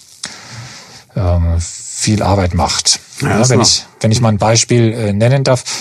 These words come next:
Speaker 1: also wenn, wenn ich eine Rezeptur bekomme, muss ich heute, ein Apotheker muss immer erst die Rezeptur auf Plausibilität und Korrektheit prüfen, also ob
Speaker 2: Mhm.
Speaker 1: das überhaupt so plausibel ist, das, was der Arzt da verordnet hat. Dann muss er im Prinzip, ähm,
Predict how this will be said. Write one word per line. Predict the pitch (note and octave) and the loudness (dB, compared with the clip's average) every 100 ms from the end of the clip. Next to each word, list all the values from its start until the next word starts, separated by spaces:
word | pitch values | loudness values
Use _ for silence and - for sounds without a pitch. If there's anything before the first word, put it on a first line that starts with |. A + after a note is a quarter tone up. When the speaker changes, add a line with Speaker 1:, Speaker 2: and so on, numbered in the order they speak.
| - - - | -12 -14 -6
Speaker 1:
also | A2+ G2+ | -2 0
wenn, | A2+ A2+ G#2 | 2 2 2
wenn | A2 | 0
ich | F#2+ | 2
eine | A2+ | 2
Rezeptur | A#2 - - C3+ A2+ | 2 0 0 0 2
bekomme, | G2 - A2+ C#3 F3 F3+ F#3 - - - - - | 0 0 2 4 4 2 -2 -18 -18 -18 -20 -4
muss | A#2+ A#2 | 0 2
ich | A2+ - | 2 2
heute, | A#2+ C3 C3+ C3 - - | 2 4 2 0 -4 -8
ein | A#2 | -4
Apotheker | A2+ A2+ - D3 D3 | 0 0 2 4 4
muss | C3+ - | 2 2
immer | D3 C#3+ | 2 2
erst | B2+ - | 2 2
die | B2 | 2
Rezeptur | A#2+ - A2+ - B2+ B2 | 2 0 -2 0 2 4
auf | A2+ A2 - | 2 -2 -4
Plausibilität | A2+ A2 G#2+ A#2 A2+ A2+ - B2+ C#3+ C3+ | 0 2 2 0 0 0 2 2 2 2
und | A#2 A2+ - - - - - - D3+ | -2 -2 0 -2 -2 -6 -14 -12 -8
Korrektheit | - A2 C3+ - B2 - | -2 0 0 0 -2 0
prüfen, | C3+ D#3 D3+ C3+ | 2 2 2 2
also | A2+ | 2
ob | C3 | 2
Speaker 2:
Mhm. | |
Speaker 1:
das | A#2 | 2
überhaupt | A2 A2+ A2+ - | 2 0 0 0
so | A#2 G#2+ G2 - - - - - - - - | 2 2 -2 -8 -20 -20 -16 -12 -12 -12 -10
plausibel | - A2+ G#2+ D#3 D#3+ D#3 | -2 2 4 4 4 4
ist, | E3 - | 2 2
das, | C3 - - | 2 2 0
was | B2+ | 0
der | - | 2
Arzt | A#2+ B2 - | 2 2 2
da | B2 | 0
verordnet | - B2+ D3+ E3+ D3 | 2 0 0 0 0
hat. | D3+ - - - - - - | 0 0 -4 -12 -14 -16 -6
Dann | - C3+ | 2 4
muss | C#3 C3+ | 4 4
er | C3+ | 2
im | |
Prinzip, | C3 C3+ B2 C3+ C#3+ C3 | 2 2 2 4 2 2
ähm, | - C3 B2 B2 B2 | 0 2 2 2 2